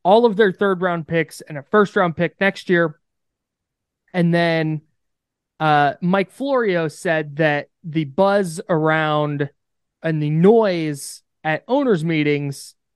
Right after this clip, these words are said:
linked Kirk Cousins and the forty-niners in a potential trade. So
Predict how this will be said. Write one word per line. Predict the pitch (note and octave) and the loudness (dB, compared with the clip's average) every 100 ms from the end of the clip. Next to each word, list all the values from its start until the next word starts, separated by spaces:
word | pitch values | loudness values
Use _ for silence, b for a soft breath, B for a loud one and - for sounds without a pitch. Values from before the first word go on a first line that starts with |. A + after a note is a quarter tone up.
| _ _ _ _ _ _ _ _ _ _ _ - | _ _ _ _ _ _ _ _ _ _ _ -8
linked | D#3+ F3+ G3+ F3 - | 0 4 4 0 -8
Kirk | - G#3 G#3 | -2 -2 0
Cousins | F#3+ F#3 F3 D#3 | 0 2 2 -2
and | D3+ | -4
the | |
forty-niners | C#3 F#3+ F#3 E3 D#3 D3+ C#3 | -2 0 2 2 2 0 -4
in | C#3 | -6
a | |
potential | B2 C3+ C#3 C3 A#2+ | -10 -8 -6 -6 -8
trade. | - F3+ E3+ D#3 D3+ _ _ | 0 4 4 2 -2 _ _
So | - - E3+ D3+ D3 | -6 2 4 4 0